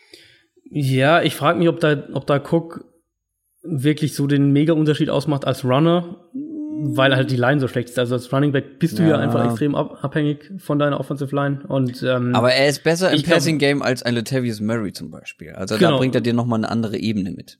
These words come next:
Speaker 1: Genau, ich glaub, ich glaub, dass das eher der Ansatz ist, dass die, ähm, dass die Vikings vielleicht noch
Speaker 2: Mhm.
Speaker 1: mehr ein Screen-Game auch aufbauen werden, um,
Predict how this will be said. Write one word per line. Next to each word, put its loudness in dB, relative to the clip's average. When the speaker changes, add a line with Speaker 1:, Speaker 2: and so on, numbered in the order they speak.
Speaker 1:
Genau, 4
ich 0
glaub, 0
ich -2
glaub, -2
dass -2
das -2
eher 2
der 2
Ansatz 0
ist, -4
dass -6
die, 2
ähm, 2
dass 0
die -2
Vikings 2
vielleicht -2
noch -2
Speaker 2:
Mhm. 2
Speaker 1:
mehr 2
ein -2
Screen-Game 2
auch -4
aufbauen -2
werden, -2
um, 0